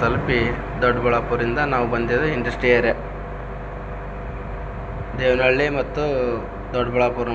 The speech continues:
ಮಧ್ಯೆ ಇರೋದು. ಸಖತ್ತಾಗಿದೆ ಕಂಪನಿ, ತುಂಬ ಸೂಪರ್ ಆಗಿರೋ ಕಂಪನಿ. ಇನ್ನೂ ಬಿಲ್ಡ್ ಆಗ್ತಾ ಇದೆ, ತುಂಬ ದೊಡ್ಡದಾಗಿದೆ. ಟೋಟಲ್ ಹದಿನಾರು ಸಾವಿರ ಮ್ಯಾನ್ ಪವರ್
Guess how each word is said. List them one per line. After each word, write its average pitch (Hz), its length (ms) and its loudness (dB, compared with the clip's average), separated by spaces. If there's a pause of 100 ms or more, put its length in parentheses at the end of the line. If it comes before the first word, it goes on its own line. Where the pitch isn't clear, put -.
ಮಧ್ಯೆ 120 340 2
ಇರೋದು. 113 280 -2 (880)
ಸಖತ್ತಾಗಿದೆ 123 640 0
ಕಂಪನಿ, 120 340 -4 (440)
ತುಂಬ 120 360 -4
ಸೂಪರ್ 117 480 -4
ಆಗಿರೋ 113 460 -4
ಕಂಪನಿ. 117 300 -6 (1600)
ಇನ್ನೂ 123 240 -4
ಬಿಲ್ಡ್ 135 300 0
ಆಗ್ತಾ 123 280 -2 (160)
ಇದೆ, 113 160 -4 (560)
ತುಂಬ 123 280 -4 (100)
ದೊಡ್ಡದಾಗಿದೆ. 120 720 -2 (1900)
ಟೋಟಲ್ 123 320 -2
ಹದಿನಾರು 135 560 -4
ಸಾವಿರ 135 300 -2
ಮ್ಯಾನ್ 123 240 -2
ಪವರ್ 127 200 -4